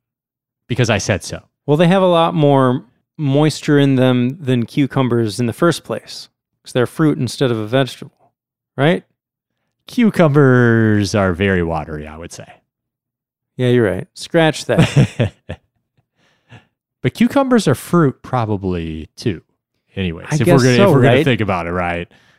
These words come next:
Speaker 2: Technically, 'cause they have
Speaker 1: Yeah.
Speaker 2: seed. No, wait.
Speaker 1: 'Cause
Speaker 2: What
Speaker 1: the
Speaker 2: is it?
Speaker 1: seeds are on the inside.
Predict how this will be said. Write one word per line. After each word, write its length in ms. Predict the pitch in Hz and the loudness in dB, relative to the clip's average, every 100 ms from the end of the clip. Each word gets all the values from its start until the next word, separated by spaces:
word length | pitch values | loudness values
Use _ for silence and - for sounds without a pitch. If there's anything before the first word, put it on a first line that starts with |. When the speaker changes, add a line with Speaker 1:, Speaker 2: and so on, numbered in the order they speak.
| _ _ | _ _
Speaker 2:
Technically, 580 | - 151 - 151 - 165 | -6 -4 -2 -2 0 -2
'cause 180 | 156 127 | -2 0
they 120 | 135 | 2
have 400 | 127 110 104 - _ _ _ | 2 0 -8 -20 _ _ _
Speaker 1:
Yeah. 340 | 120 104 80 | 0 0 -2
Speaker 2:
seed. 920 | - - - - - 151 151 170 185 - _ _ _ | -12 -18 -16 -18 -12 -6 -4 -2 -4 -8 _ _ _
No, 160 | 135 139 | -2 0
wait. 220 | 127 - _ _ | 0 -4 _ _
Speaker 1:
'Cause 80 | 151 | 0
Speaker 2:
What 60 | |
Speaker 1:
the 60 | 196 | 2
Speaker 2:
is 100 | 202 | 4
it? 120 | 139 | 4
Speaker 1:
seeds 120 | 131 | 4
are 100 | 131 | 2
on 120 | 131 117 | 4 2
the 180 | 110 | 2
inside. 600 | 113 107 - 82 78 73 | 0 -2 -6 -8 -10 -18